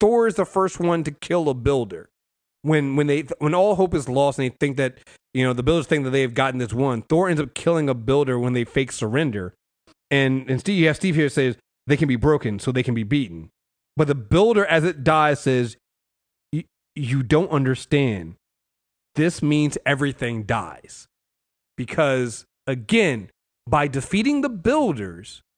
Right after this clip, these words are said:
they have doomed the universe to die because the builders are actually <laughs> trying to save the universe. But it goes back to this idea, 'cause the entire time,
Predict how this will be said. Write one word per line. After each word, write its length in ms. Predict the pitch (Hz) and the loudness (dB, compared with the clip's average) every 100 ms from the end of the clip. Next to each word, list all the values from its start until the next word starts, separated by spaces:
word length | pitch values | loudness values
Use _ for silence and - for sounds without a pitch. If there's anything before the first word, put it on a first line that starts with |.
| _ _ _ | _ _ _
they 140 | 160 | 0
have 200 | 170 147 | 0 0
doomed 360 | 107 180 226 233 | 0 2 2 -2
the 100 | 220 | -2
universe 720 | 160 196 180 120 110 107 - - _ _ - | 0 0 0 0 -4 -4 -10 -20 _ _ -4
to 240 | 190 185 | -2 -2
die 520 | 135 220 175 123 120 | 0 2 2 0 -2
because 320 | 131 131 147 139 | -4 -2 -4 -2
the 100 | 135 | -4
builders 440 | 131 226 269 196 | 2 2 2 -2
are 100 | 202 - | -4 2
actually 540 | 147 147 - 151 147 | 2 0 -4 -4 -4
<laughs> 220 | 147 - | -4 -10
trying 340 | - - 247 247 | -8 0 0 0
to 180 | - 226 | -2 -4
save 360 | - 359 - | 0 2 2
the 100 | 262 | -2
universe. 760 | 175 143 131 113 117 110 131 - - - - | -2 -2 -4 -6 -6 -6 -8 -10 -20 -20 -2
But 120 | 208 | 0
it 120 | 220 | 2
goes 180 | 170 202 | 2 2
back 160 | 185 196 | 2 0
to 60 | |
this 100 | 208 | 0
idea, 340 | 180 156 180 170 | 0 0 0 0
'cause 120 | 165 | 0
the 80 | 151 | 0
entire 340 | 143 190 185 | 0 2 2
time, 400 | 180 190 180 160 | 0 0 0 -2